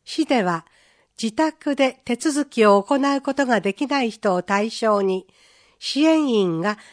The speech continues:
手続きのサポートを行っています。ただし、キャッシュレス決済サービスによっては、事前登録が必要なこともありますので、支援窓口で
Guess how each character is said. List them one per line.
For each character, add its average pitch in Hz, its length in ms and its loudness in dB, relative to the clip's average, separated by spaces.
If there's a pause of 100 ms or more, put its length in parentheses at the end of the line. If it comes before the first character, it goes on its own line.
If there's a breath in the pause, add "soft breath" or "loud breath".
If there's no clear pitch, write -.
(160 loud breath)
手 247 120 -2
続 277 320 -2
き 226 160 -2
の 190 160 0
サ - 180 -6
ポ 311 280 2
ー 262 40 -6
ト 202 260 -2
を 294 100 0
行 196 260 -4
っ 180 200 -4
て - 220 -6
い 170 80 -2
ま 175 140 -2
す。 - 200 -16 (720)
た 190 140 -2
だ 208 140 -4
し、 - 280 -8 (560 soft breath)
キ - 140 -4
ャ 233 60 0
ッ - 20 -4
シ - 300 -4
ュ - 20 0
レ 311 120 2
ス 277 220 -8
決 262 240 -6
済 302 280 -2
サ 302 220 0
ー 277 80 -2
ビ 247 120 -4
ス 240 160 -6
に 220 140 0
よ 220 80 4
っ 214 60 -2
て - 300 -6
は、 190 220 0 (420 loud breath)
事 196 180 -6
前 302 160 4 (160)
登 320 260 2
録 247 260 -2
が 214 100 0
必 214 360 -8
要 277 200 0
な 262 140 -4
こ 269 100 -6
と 262 160 -4
も 214 140 2
あ 220 80 2
り 262 120 -4
ま 269 160 -2
す - 140 -14
の 208 140 0
で、 240 200 0 (440 soft breath)
支 - 240 -4
援 294 260 0
窓 285 280 0
口 277 340 -2
で 226 180 0